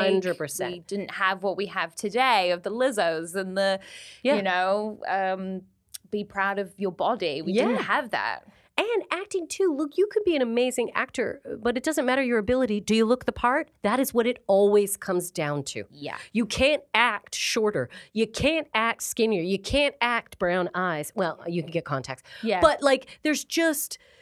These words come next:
Speaker 1: so I thought, "Oh, okay, well, you know, it depends on me auditioning." To, and then I thought to myself, "I wonder, I wonder what stand-up comedy would be like," because that just requires me to be funny.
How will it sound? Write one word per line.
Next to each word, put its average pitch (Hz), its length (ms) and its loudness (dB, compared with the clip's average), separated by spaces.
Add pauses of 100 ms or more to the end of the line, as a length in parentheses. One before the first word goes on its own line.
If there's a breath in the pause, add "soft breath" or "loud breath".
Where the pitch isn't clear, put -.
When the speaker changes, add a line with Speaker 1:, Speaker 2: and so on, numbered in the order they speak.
(180 loud breath)
Speaker 1:
so 277 380 2
I 247 200 -2
thought, 247 320 -2
"Oh, 190 320 -6
okay, 170 360 -8
well, 175 460 -4
you 214 100 -6
know, 175 100 -2
it 175 80 -8
depends 185 380 -6
on 165 120 -4
me 170 120 -4
auditioning." 170 480 -6
To, 165 60 -6
and 165 100 -8 (760 soft breath)
then 415 100 -6
I 466 200 -8
thought 370 200 -10
to - 100 -18
myself, 214 440 -10 (280)
"I - 200 -8
wonder, 415 600 -2
I - 520 -20
wonder 381 160 0
what 508 120 2
stand-up 185 400 -6 (160)
comedy 135 460 -8
would 82 140 -20
be 120 80 -18
like," 101 320 -14
because 208 500 -10 (400 soft breath)
that 226 320 -4
just 262 260 -8
requires 180 680 -6 (500)
me 143 240 -6
to 254 100 -6
be 202 120 -6
funny. - 460 -12